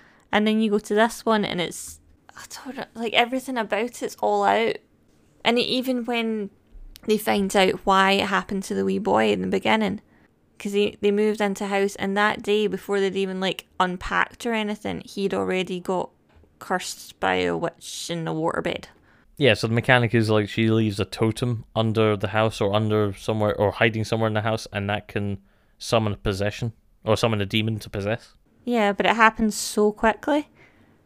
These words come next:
Speaker 1: And you think of all the other films, it's, like, really slow build-up. You're not sure what's happening. It's that, and even if they get possessed, it's,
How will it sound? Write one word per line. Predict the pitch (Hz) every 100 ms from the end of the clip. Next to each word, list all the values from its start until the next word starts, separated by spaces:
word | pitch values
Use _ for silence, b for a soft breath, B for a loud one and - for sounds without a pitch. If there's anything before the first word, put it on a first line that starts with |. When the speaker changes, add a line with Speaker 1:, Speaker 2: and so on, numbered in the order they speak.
| b -
Speaker 1:
And | 220
you | 220
think | 226 226
of | 233
all | 233
the | 226
other | 196 214 226
films, | 233 233 214 202
it's, | - 208
like, | -
really | 175 190 220 226 180
slow | - - - 208 202
build-up. | 185 175 196 185 -
You're | 202
not | 180 185
sure | - 214
what's | 220 -
happening. | - 214 214 214 185 185 _ _
It's | - - -
that, | 196 170 170
and | 185 - -
even | 196 202
if | 208
they | 214
get | 196 - -
possessed, | 208 208 202 -
it's, | 135 - -